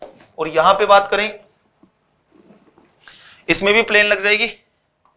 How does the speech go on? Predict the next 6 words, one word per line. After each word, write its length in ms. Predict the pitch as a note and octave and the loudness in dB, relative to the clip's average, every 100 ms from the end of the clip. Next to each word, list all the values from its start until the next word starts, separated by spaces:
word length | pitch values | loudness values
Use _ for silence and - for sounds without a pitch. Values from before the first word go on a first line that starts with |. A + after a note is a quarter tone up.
| _ _ _ _ | _ _ _ _
पीओएस 1000 | F3+ G3 G3 - F#3 G3 - E3 D3 - - - _ _ _ _ _ _ _ _ _ - | -4 -4 -4 -2 0 0 0 0 0 -4 -12 -20 _ _ _ _ _ _ _ _ _ -2
प्रेजेंट, 460 | E3 D#3+ D#3+ B2+ - _ - | 0 0 -6 -6 -20 _ -16
तो 60 | |
ये 160 | D3 D#3+ | -4 -4
भी 80 | F3 | -2
ऑप्टिकली 440 | F#3+ - F#3 G3 | -4 -4 -4 -4